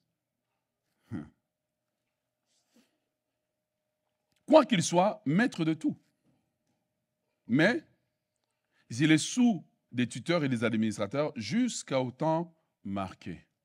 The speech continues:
La chose qui fait le plus la peine à un pasteur, c'est quand on prêche comme ça et puis tu t'en vas, tu, tu décides même de ne pas changer ton comportement.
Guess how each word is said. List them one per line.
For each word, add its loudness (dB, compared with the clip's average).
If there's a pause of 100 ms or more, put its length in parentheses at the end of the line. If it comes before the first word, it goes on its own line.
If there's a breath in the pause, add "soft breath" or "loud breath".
(720)
La 0
chose -6
qui -6
fait -4
le -2
plus -8 (100)
la -8 (260)
peine -6
à -8
un -8
pasteur, -14 (580 loud breath)
c'est -4
quand -6
on -4
prêche -8
comme -6
ça -10
et -10
puis -10
tu -8
t'en -6
vas, -10
tu, -8
tu -12
décides -4
même -4
de -6
ne -6
pas -10
changer -12
ton -10
comportement. -14